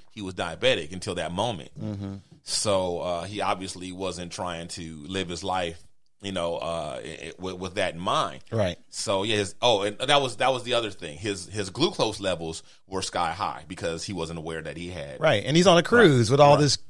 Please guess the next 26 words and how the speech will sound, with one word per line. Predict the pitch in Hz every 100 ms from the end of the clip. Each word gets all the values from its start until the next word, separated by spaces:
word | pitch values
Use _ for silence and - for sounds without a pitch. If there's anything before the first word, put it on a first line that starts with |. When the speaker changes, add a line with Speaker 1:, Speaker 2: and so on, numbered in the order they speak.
| 107
Speaker 2:
great | - 123 160 156
thing. | - 160 127
You | 113
come | 117 139
out, | 143 139
they | 127
got | 117
Speaker 1:
Right. | 82 -
Speaker 2:
big | 123 135 131
ass | 127 120
cocktails | 135 135 - 127 131 127
and | 87 82
buffets. | 131 143 131 131 123 120
And, | 85
Speaker 1:
Right. | 104 107 98
Speaker 2:
yeah. | 110 90 80 - -
Speaker 1:
And, | 113 131 120 135 - -
and | 123 127 117 131 - - -
on | -
top | 117 98 -
of | 87
that, | 123 123 104
when, | 95 101 101 104
whenever | 92 104 104 104
you're | 95 90
sick, | - - 117 92 -